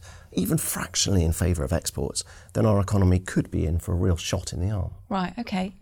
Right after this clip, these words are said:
Speaker 2: What, so trade, and it doesn't surprise me that trade and exports features front of mind for you, Matt, given, given what you do most days.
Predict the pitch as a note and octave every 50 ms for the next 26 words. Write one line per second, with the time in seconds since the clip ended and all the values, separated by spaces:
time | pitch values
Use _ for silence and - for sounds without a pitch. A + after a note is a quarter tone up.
0 | - - - - _ _ - D4 D#4 - - - B3+ B3 A#3+ - - D4+ D4 C#4+
1 | D4 D4 D4 - - _ - G3+ G3 - A3 G#3+ G#3 G3+ G#3 F3+ - F#3+ G3 F#3+
2 | F#3+ F3 E3 D3+ C#3 - - - E3 D#3 D3+ D#3 D3+ - - - - D#3+ D3+ -
3 | - - - - - - - - F3 D#3+ - - D#3 - - E3+ E3 D#3+ - D#3+
4 | D#3+ D#3+ D#3 D#3 D3+ D3+ - - - E3 E3 D#3+ D#3 D#3+ D#3+ - E3+ F#3 E3 E3
5 | E3 E3 D#3+ - - - - - - - G3+ F#3+ G3+ G3 F#3 F#3 G3 F#3+ F#3 A#3+
6 | B3+ B3+ A3 E3+ D#3 D3 D3+ - - E3 D3+ C#3+ D3+ D#3+ D#3+